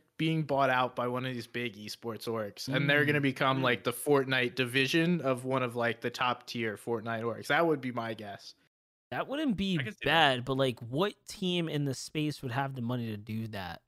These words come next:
Speaker 2: right? Th-, to, it wouldn't be like a Team thirty-three. We see them bash each other all day long on
Speaker 3: <laughs>
Speaker 2: socials, right? So regardless of how much money's going on over there, um, I don't see, like, a Fusion Esports having the cash to do something like
Speaker 1: No, no, no,
Speaker 2: this,
Speaker 1: no. So it'd be
Speaker 2: personally.
Speaker 1: like a Liquid, or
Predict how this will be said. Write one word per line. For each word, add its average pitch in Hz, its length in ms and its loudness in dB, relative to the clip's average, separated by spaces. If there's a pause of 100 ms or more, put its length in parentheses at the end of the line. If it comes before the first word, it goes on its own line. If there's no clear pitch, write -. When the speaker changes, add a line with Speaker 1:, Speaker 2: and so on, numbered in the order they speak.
Speaker 2:
right? 107 340 -8 (320)
Th-, 131 120 -10 (100)
to, 131 240 -4 (420)
it 139 60 -4
wouldn't 196 300 8
be 208 120 6
like 196 180 8
a 175 60 4
Team 180 300 -2
thirty-three. 160 580 0
We 135 140 0
see 175 160 -2
them 160 160 2
bash 143 340 4
each 156 160 -2
other 147 260 4
all 143 200 2
day 151 180 6
long 135 300 4
on 135 100 0
Speaker 3:
<laughs> - 0 -
Speaker 2:
socials, 131 560 0
right? 127 220 -2
So 123 320 0 (320)
regardless 175 320 10
of 185 60 8
how 185 120 12
much 190 180 10
money's 185 300 4
going 170 220 6
on 160 140 4
over 156 200 -2
there, 127 300 -2 (360)
um, 117 340 2
I 147 140 6
don't 156 320 4
see, 180 160 2
like, 165 380 4
a 147 60 -2
Fusion 170 440 0
Esports 165 720 -2
having 156 320 0
the 151 80 0
cash 151 460 -2
to 156 80 -4
do 151 100 0
something 151 380 -6
like 170 80 4
Speaker 1:
No, 160 180 4
no, 151 80 4
no, 151 60 4
Speaker 2:
this, 151 100 0
Speaker 1:
no. 120 140 -4
So - 100 0
it'd 156 120 4
be 165 80 4
Speaker 2:
personally. 190 200 2
Speaker 1:
like 151 300 4
a 147 100 0
Liquid, 143 760 2
or 123 300 -2